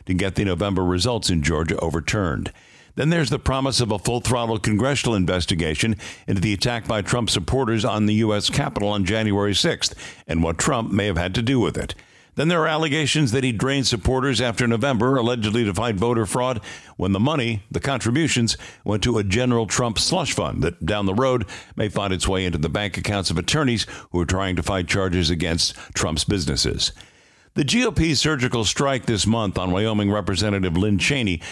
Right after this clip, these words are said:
is evidence that for now, Trump loyalists are still in control of the Republican Party.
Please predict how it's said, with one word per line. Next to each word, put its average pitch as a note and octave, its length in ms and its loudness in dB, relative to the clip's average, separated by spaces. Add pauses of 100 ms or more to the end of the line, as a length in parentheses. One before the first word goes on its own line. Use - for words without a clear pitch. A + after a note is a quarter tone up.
(260)
is A#2 120 0
evidence D3+ 360 2
that A#2 120 0
for A2+ 120 0
now, A#2+ 260 0
Trump A2+ 300 -2
loyalists G#2 540 0
are G2+ 60 2
still A2+ 260 0
in G#2 100 2
control G#2+ 520 0
of F2+ 60 0
the F#2 80 2
Republican F#2 560 0
Party. F2+ 320 0